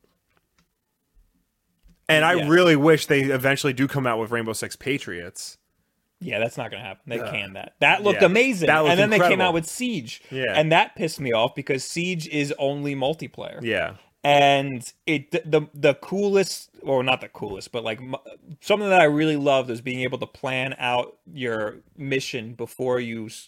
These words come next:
Speaker 2: you start the mission
Speaker 1: Yeah.
Speaker 2: in, uh, in, in Rainbow Six.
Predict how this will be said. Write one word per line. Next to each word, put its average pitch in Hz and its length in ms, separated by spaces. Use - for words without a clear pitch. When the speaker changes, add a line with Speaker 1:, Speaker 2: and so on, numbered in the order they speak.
Speaker 2:
you 120 200
start 180 420
the 151 80
mission 143 400
Speaker 1:
Yeah. 101 360
Speaker 2:
in, 120 320
uh, 113 360
in, 117 140
in 107 320
Rainbow 123 260
Six. - 460